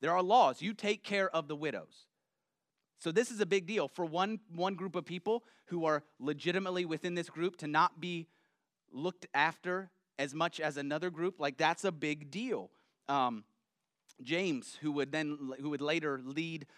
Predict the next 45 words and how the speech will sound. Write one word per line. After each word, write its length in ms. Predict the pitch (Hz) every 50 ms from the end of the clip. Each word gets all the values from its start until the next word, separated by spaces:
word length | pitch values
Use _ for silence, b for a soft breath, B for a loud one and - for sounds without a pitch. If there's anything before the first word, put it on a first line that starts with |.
| b b b b -
the 160 | 135 127 123
church 340 | - - - 180 180 - -
in 140 | 165 151 139
Jerusalem, 640 | 120 135 127 131 135 - - 147 151 180 233 247 - _ _ b b b b b b b -
and 200 | 143 143 143 139
who 140 | 151 156 147
wrote 260 | 139 160 185 180 -
the 80 | 175
book 180 | 160 165 156 -
of 100 | 160 135
James, 520 | 117 139 139 135 143 160 190 185 - - b b b b
when 120 | - 143 151
he 100 | 147 156
wrote 160 | 156 151 165
that 100 | 156 160
book 140 | 147 160 151
of 80 | 156 147
James, 240 | 175 185 180 160 -
he 80 | 160
wrote 200 | 151 156 151 -
this, 160 | - 196 160
"Pure 240 | - - - 175 180
religion 440 | 170 175 170 165 175 160 160 170 165
is 120 | 160 151
this, 300 | 147 196 233 - - - -
to 120 | - 135
take 200 | 131 - 160 156
care 200 | - 165 165 170
of 80 | 175 165
the 80 | 170
orphans 360 | 160 170 180 180 - 180 175 160
and 100 | 180 185
the 40 |
widows." 340 | 185 220 247 233 160 110 95 - - - _ _ _ _ _ _
It's 160 | 190 220 -
a 40 | 247
big 180 | 214 240 226 202
deal, 280 | 254 269 214 110 82 - _ _ _ _ _ _ _
right? 220 | 110 131 170 175 - _
It's 160 | - 175 170
a 60 | 185 165
big 240 | 143 190 214 202 175
deal 180 | 196 180 170
for 160 | - - 123 110
them. 160 | 107 95